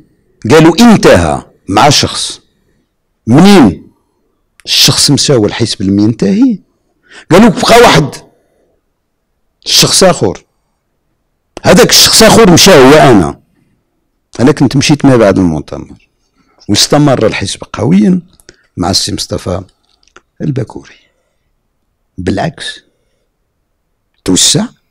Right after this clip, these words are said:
تنظيميا، توسع في عدد المنخرطين.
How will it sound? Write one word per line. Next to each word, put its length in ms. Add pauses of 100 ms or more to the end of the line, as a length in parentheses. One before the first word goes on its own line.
(180)
تنظيميا، 640 (1300)
توسع 440
في 120
عدد 360 (640)
المنخرطين. 880